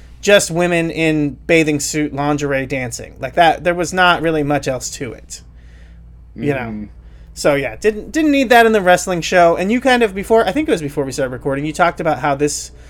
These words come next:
Speaker 1: this show felt different than a D D T and Noah show. Um, and I did mention, like, you know, the big D D T shows kind of have this feeling of, like, being a big over-the-top thing. But, uh,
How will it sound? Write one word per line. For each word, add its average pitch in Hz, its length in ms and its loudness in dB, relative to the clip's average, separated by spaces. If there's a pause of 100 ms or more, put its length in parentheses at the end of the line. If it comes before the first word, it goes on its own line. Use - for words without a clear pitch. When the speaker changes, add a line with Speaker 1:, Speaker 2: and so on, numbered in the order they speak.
(200)
Speaker 1:
this 202 160 4
show 180 640 6
felt 180 320 2
different 175 380 0
than 156 200 0
a 147 320 0
D 143 200 -4
D 143 100 -2
T 151 280 -6
and 135 160 -6
Noah 135 260 -4
show. 120 380 -10 (440)
Um, 127 260 -2
and 135 100 -4
I 160 60 2
did 165 260 0
mention, 156 300 -2
like, 139 200 -4
you 262 60 -2
know, 254 220 2
the 220 140 2
big 277 420 2
D 233 140 -2
D 220 100 0
T 220 160 -4
shows 202 260 0
kind 202 240 -2
of 185 60 -4
have 180 240 0
this 175 180 -4
feeling 185 760 -2
of, 165 100 -4
like, 165 220 -4
being 180 180 -4
a 160 80 -4
big 170 240 -4
over-the-top 165 640 -2 (640)
thing. 190 400 0 (540)
But, 165 220 2
uh, 147 360 4